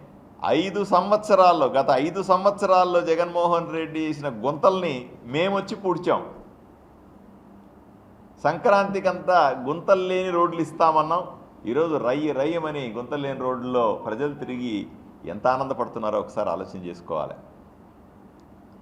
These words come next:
గౌరవ ఉప ముఖ్యమంత్రి నాయకత్వంలో, శ్రీ పవన్ కళ్యాణ్ గారి నాయకత్వంలో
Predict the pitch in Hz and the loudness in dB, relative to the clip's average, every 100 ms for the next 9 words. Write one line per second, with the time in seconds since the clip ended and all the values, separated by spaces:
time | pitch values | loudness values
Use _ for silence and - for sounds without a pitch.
0 | - - - - - - - - - - | -20 -20 -20 -20 -20 -20 -20 -20 -20 -20
1 | - - - - - - - - - - | -20 -20 -20 -20 -20 -18 -20 -20 -20 -20
2 | - - - - - - - - - 214 | -20 -20 -20 -20 -20 -20 -20 -20 2 4
3 | 196 202 196 202 202 196 190 180 175 170 | 6 4 0 -4 -4 -2 -4 -2 -2 -2
4 | 170 147 160 165 165 - - - - - | -2 -2 -4 -2 -4 -4 -14 -20 -20 -20
5 | - - - 139 123 151 180 196 190 180 | -20 -20 -14 -4 0 0 2 0 2 2
6 | 170 156 147 151 151 - 143 143 | 0 0 -2 -4 -6 -6 -4 0